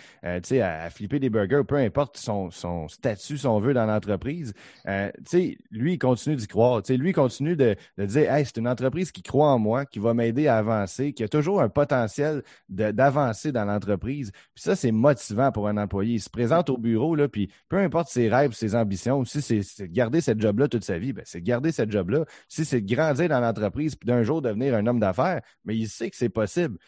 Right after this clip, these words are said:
Tandis que, tu sais, si tu fais ça chez McDo, je pense pas que c'est <laughs> possible, tu sais. Fait que t'as un, en tout cas, c'est très difficile.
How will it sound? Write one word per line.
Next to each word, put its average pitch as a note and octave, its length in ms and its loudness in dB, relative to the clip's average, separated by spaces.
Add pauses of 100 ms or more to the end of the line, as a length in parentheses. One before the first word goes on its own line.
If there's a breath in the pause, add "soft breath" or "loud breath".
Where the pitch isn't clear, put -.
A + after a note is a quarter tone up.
(140)
Tandis F#2+ 320 -4
que, G#2 160 -2
tu F2+ 60 -8
sais, B2+ 200 -2
si - 180 -14
tu - 100 -20
fais G2 120 -4
ça E3 140 -4
chez D3 140 -2
McDo, G#2+ 320 -2
je - 60 -8
pense G2+ 200 -2
pas C#3+ 100 0
que - 60 -6
c'est D#3 120 2
<laughs> - 60 0
possible, D#3 440 2
tu A2 80 -12
sais. C3 120 2
Fait A2 200 -2
que A2+ 80 -4 (320 loud breath)
t'as C3 100 6
un, B2+ 100 8
en B2+ 200 2
tout C#3 80 -2
cas, D#3 100 4
c'est B2 160 0
très F3+ 220 4
difficile. C3+ 500 2